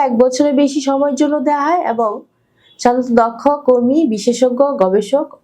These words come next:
অথবা স্লোভেনিয়ায় কোম্পানিতে স্থায়ী চাকরিপ্রাপ্তদের জন্য প্রযোজ্য। স্লোভেনিয়া ওয়ার্ক পারমিট ভিসার জন্য আবেদন করার যোগ্যতা।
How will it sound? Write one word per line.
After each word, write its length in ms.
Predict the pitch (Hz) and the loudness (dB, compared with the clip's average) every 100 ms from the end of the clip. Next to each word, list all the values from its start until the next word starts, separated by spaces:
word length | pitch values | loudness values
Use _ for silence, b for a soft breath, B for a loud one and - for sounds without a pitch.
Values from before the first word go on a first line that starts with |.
| - | -4
অথবা 240 | 202 202 196 196 | 0 0 0 -2
স্লোভেনিয়ায় 680 | 226 247 269 269 277 277 - _ _ - | 0 2 2 2 0 -2 -6 _ _ -2
কোম্পানিতে 540 | 226 226 233 247 247 403 311 | -2 0 0 0 0 2 2
স্থায়ী 240 | - 240 240 233 | 0 -2 -2 -2
চাকরিপ্রাপ্তদের 800 | 214 - 240 240 233 233 247 262 254 | -4 -4 -6 -2 -2 0 0 2 2
জন্য 160 | 277 392 403 | 0 0 -2
প্রযোজ্য। 380 | - 113 113 - - - _ B B B - | -4 -2 -4 -6 -14 -14 _ B B B 0
স্লোভেনিয়া 400 | 339 349 370 349 | 2 2 0 -2
ওয়ার্ক 220 | 285 285 294 | -4 -2 -2
পারমিট 240 | 294 311 233 | 0 2 2
ভিসার 280 | 233 277 240 | 2 0 2
জন্য 160 | 269 311 277 202 | 0 0 -2 0
আবেদন 260 | 226 233 226 | -2 -2 -2
করার 200 | 233 220 190 | -2 -2 -2
যোগ্যতা। 360 | 165 160 - | -2 -4 -6